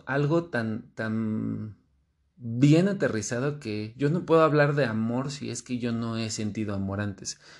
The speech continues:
Yo no puedo hablarte de enojo si es que yo no he tenido esa sensación o ese sentimiento de estar enojado en algún momento. Hablarte de pasión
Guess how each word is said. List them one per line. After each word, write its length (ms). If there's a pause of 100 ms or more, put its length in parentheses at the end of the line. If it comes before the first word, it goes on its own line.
(100)
Yo 80
no 140
puedo 140
hablarte 420
de 120
enojo 520
si 160
es 100
que 180
yo 160
no 280
he 100
tenido 480
esa 160
sensación 600
o 40
ese 160
sentimiento 640
de 60
estar 200
enojado 500
en 100
algún 260
momento. 540 (460)
Hablarte 400
de 100
pasión 640